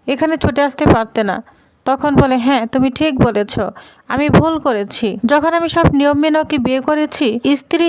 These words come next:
হিসাবে মেনে নিয়েছি, তখন হাজব্যান্ড হিসাবে সব রেসপন্সিবিলিটি ফুলফিল করা উচিত। ভুল করেছি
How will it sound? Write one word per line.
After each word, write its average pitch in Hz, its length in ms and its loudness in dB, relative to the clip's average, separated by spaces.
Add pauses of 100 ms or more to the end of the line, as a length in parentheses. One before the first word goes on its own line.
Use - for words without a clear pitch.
(100)
হিসাবে 311 320 2
মেনে 269 240 2
নিয়েছি, 302 420 0 (480)
তখন 285 280 0 (100)
হাজব্যান্ড 269 360 2
হিসাবে 302 300 2
সব 262 200 -2 (120)
রেসপন্সিবিলিটি 285 800 0 (380)
ফুলফিল 294 420 -2
করা 233 300 -2
উচিত। 214 340 -2 (440)
ভুল 277 200 2
করেছি 320 420 -2